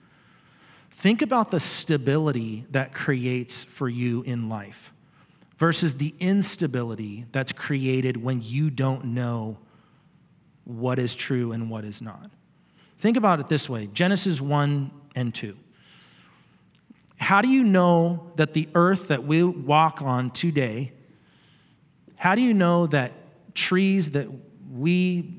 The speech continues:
can see and make up the wood that's holding this up,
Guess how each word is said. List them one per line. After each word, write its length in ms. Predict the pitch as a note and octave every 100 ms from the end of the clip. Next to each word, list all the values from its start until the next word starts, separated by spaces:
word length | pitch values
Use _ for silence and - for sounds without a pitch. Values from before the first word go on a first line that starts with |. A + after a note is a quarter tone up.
| - - - - -
can 180 | D3+ C3+
see 500 | - E3 E3+ F3 D3+
and 540 | B2 A#2+ A#2+ - -
make 340 | D3+ C#3+ D#3 D#3
up 220 | D#3+ -
the 120 | C#3
wood 380 | B2 C#3+ D3+ C#3+
that's 380 | B2+ A#2 - - - - - _ _
holding 400 | - D3 C#3+ C3
this 200 | A2+ A2+
up, 300 | G#2+ B2+